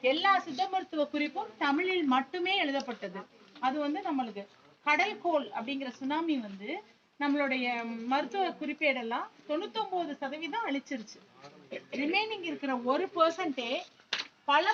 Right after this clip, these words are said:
கோடிக்கணக்கான மன-, ம-, மருத்துவ குறிப்புகள் வந்து அதுல இருக்கு. ரிமைனிங் உள்ள ஒரு பர்சன்ட், அந்த ஒரு பர்சன்ட் வச்சு நம்ம இவ்வளோ எக்ஸ்ப்ளாய்ட் ஆகலாம். புரியுதா? சித்த மருத்துவம் வளர வளர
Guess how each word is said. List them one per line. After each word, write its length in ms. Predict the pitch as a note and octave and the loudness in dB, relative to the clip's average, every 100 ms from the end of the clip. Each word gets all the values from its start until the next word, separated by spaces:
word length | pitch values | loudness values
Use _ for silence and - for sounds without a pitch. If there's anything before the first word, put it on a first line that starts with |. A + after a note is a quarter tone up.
| - | 2
கோடிக்கணக்கான 720 | G#4 A4 A4 - E4 D#4 D4 C4+ | 6 8 6 0 0 2 2 2
மன-, 340 | C4+ D#4 - C4 B3+ B3 | 0 0 -2 -4 -6 -2
ம-, 260 | B3 B3 B3 B3+ | 0 0 -4 0
மருத்துவ 360 | C#4+ E4 - G4 - | 0 0 -2 -2 -2
குறிப்புகள் 420 | E4 C4+ D4+ C#4 | -6 -6 -6 -6
வந்து 140 | B3 G4 | -4 -4
அதுல 180 | G#4+ A#3+ G3 | -4 -4 -6
இருக்கு. 220 | G3+ - - _ _ A3+ | -8 -14 -20 _ _ -6
ரிமைனிங் 360 | D4+ F4+ E4 C#4+ | -4 -4 -4 -2
உள்ள 100 | A#3 A#3 | -2 -2
ஒரு 120 | C#4 - | -4 -4
பர்சன்ட், 320 | B3+ C4 A3 _ _ - - | -4 -6 -12 _ _ -20 -10
அந்த 240 | A3 A#3+ | -4 0
ஒரு 260 | B3 D#4 F#4 | 4 2 4
பர்சன்ட் 400 | F4+ F4+ G#4+ G4+ F4 | 4 4 0 -2 -2
வச்சு 260 | C#4+ G4 F#4+ | -2 -4 -4
நம்ம 160 | D#4+ | -2
இவ்வளோ 240 | C4 C#4+ C#4 | -2 0 -2
எக்ஸ்ப்ளாய்ட் 420 | C4 - D#4 D#4+ C4 | -2 -4 -4 -2 -4
ஆகலாம். 380 | G#3+ G3 G#3+ - - - - - - - - | -6 -6 -10 -10 -18 -20 -20 -12 -8 -4 -4
புரியுதா? 320 | C4 C4 E4+ - | -2 -2 -4 -6
சித்த 180 | B3+ D4 F4 | -4 0 0
மருத்துவம் 420 | E4 - D4 B3+ A3+ | -2 -2 -2 -2 -2
வளர 240 | A3+ B3+ C4 | -2 0 0
வளர 420 | A#3+ A3+ A#3+ F4+ | -2 -2 -2 -4